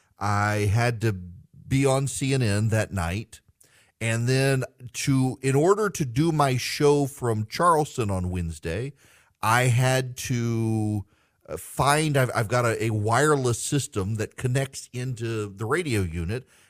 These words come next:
and I couldn't figure out where it was. And it turns out after about two and a half hours of searching for it, it had fallen behind my desk. So I went to bed after midnight, uh, got up at seven A M on Tuesday, had an eight A M meeting,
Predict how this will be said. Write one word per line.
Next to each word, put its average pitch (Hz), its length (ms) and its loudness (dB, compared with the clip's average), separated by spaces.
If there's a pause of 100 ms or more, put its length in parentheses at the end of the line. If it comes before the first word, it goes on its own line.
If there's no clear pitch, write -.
(160)
and 123 160 0
I 151 100 2
couldn't 196 360 2
figure 175 320 0
out 160 100 4
where 165 140 -2
it 160 40 -4
was. 180 220 2
And 131 100 -2
it 110 60 -16
turns 165 240 -6
out 139 140 2
after 131 240 -4
about 120 260 0
two 202 220 -2
and 190 80 2
a - 20 4
half 143 160 2
hours 135 340 2
of 110 120 -6
searching 127 360 -6
for 90 280 -4
it, 107 80 -8 (260)
it 117 140 -2
had 113 120 0
fallen 151 540 -2
behind 120 400 -2
my 107 160 -2
desk. - 580 -8 (1500)
So 117 680 0
I - 60 -2
went 135 140 2
to 135 80 -4
bed 127 160 4
after 120 240 0
midnight, 98 580 -2 (100)
uh, 95 180 -6
got 113 260 -2
up - 200 -4
at 101 280 -4
seven 135 360 -2
A 127 140 0
M 117 100 0
on 101 140 0
Tuesday, 131 360 -4
had 107 120 2
an 98 180 -4
eight 113 160 -4
A 110 200 -2
M 95 160 -2
meeting, 107 400 -2